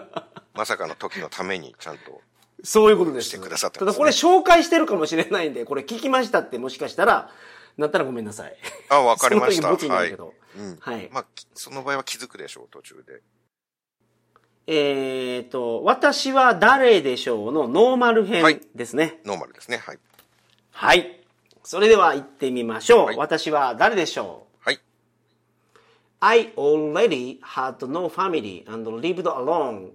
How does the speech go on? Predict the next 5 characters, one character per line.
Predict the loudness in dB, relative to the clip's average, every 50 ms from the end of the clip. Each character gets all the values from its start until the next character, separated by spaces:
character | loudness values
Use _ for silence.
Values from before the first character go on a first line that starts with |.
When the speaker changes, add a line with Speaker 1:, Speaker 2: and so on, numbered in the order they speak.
| -16
Speaker 1:
with | -14 -14 -14 -14 -14
the | -14 -14
fields | -12 -10 -10 -8 -8 -8 -8 -10 -14 -16 -18 -18 _
and | -8 -6 -6 -6 -6 -8 -10 -12
animals. | -10 -10 -10 -10 -10 -12 -16 -20 -20 -20 _ -20 -20 -20 -20 _